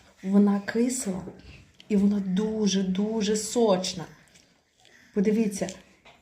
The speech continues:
бачите, там кісточки такі, як, е, не знаю,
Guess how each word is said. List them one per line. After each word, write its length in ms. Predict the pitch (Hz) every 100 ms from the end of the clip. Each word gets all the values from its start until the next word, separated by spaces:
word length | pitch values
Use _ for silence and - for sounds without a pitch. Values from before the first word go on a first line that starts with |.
| _ - _ _ _ -
бачите, 500 | 196 208 226 269 226
там 300 | - 226 220
кісточки 760 | - 277 294 - 214 - -
такі, 540 | 190 185 - 196 185 - - - 320 330 320 320 311 302 320 403 302 - -
як, 480 | 196 196 220 214 - -
е, 120 | 202 190
не 180 | 202 214
знаю, 580 | 208 208 190 185 180